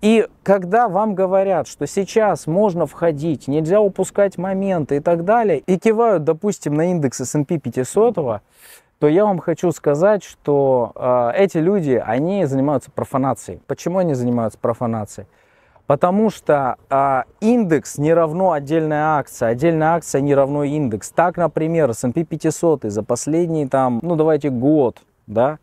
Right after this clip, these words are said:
вырос, там, а, с трех тысяч пятиста до, до пяти тысяч, э, с копейками. В общем, я пытаюсь вам сказать достаточно важную штуку, что, например, мы можем дать вам прогноз о том, что индекс S and P пятисотый покупать сейчас не нужно.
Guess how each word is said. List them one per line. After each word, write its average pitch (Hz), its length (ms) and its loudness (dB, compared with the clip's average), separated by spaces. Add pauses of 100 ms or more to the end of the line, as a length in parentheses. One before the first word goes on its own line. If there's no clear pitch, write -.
(380)
вырос, 160 600 2
там, 101 360 -8
а, 107 240 -2
с - 60 -12
трех 180 320 0
тысяч 175 360 -4
пятиста 143 640 -2
до, 95 240 -4
до 127 480 0
пяти 143 320 -6
тысяч, 156 580 -6
э, 135 160 -2
с - 120 -6
копейками. 107 800 -4 (160)
В 135 140 0
общем, 110 440 -2 (320)
я 147 220 2
пытаюсь 160 400 0
вам 131 160 -6
сказать 135 320 0
достаточно 127 560 -2
важную 123 360 -2
штуку, 113 500 -6
что, 156 420 0 (280)
например, 170 520 0
мы 156 320 0 (340)
можем 170 400 2
дать 170 240 2
вам 156 220 0
прогноз 135 640 -2 (520)
о 123 120 0
том, 190 180 2
что - 160 -6
индекс 175 340 -2
S 139 160 -4
and 135 80 -2
P 151 100 -2
пятисотый 143 600 0
покупать 120 500 0
сейчас 123 340 -4
не 127 140 -2
нужно. 107 460 -2